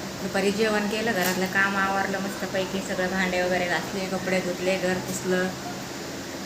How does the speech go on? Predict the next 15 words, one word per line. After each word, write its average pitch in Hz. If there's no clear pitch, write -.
आणि 196
मग 196
निवांत 196
म्हटलं, 160
"चला 165
आता 160
आराम 165
करावा." 170
सकाळी 185
लय 190
लवकर 196
उठावं 190
लागतं, 170
चार 165
वाजताच. 175